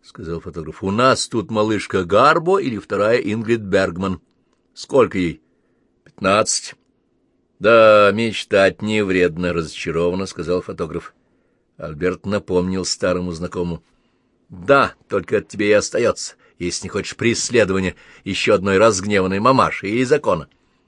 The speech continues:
Фотограф глубоко вздохнул и сказал помощнику: «Позвони Хетти в агентство, скажи, что посылаем им несколько снимков, но предупреди, что сначала мы сами с ней поработаем».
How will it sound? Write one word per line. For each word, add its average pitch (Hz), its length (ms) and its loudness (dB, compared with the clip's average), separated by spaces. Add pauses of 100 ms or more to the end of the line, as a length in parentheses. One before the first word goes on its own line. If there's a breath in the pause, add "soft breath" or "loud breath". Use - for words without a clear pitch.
(440)
Фотограф 90 560 -8
глубоко 80 340 -10
вздохнул 82 560 -8
и 90 40 -8
сказал 85 340 -8
помощнику: 80 500 -14 (540 loud breath)
«Позвони 123 520 -2
Хетти 110 640 -2
в 98 60 0
агентство, 90 500 -2
скажи, 95 280 -4
что 87 260 -2 (260)
посылаем 110 460 0
им 107 100 -4
несколько 110 340 -2
снимков, 95 500 -6 (220 loud breath)
но 110 120 6
предупреди, 127 600 0 (420)
что - 200 -10
сначала 104 340 0
мы 104 100 0
сами 135 440 2
с - 140 -6
ней 117 140 0
поработаем». 101 560 0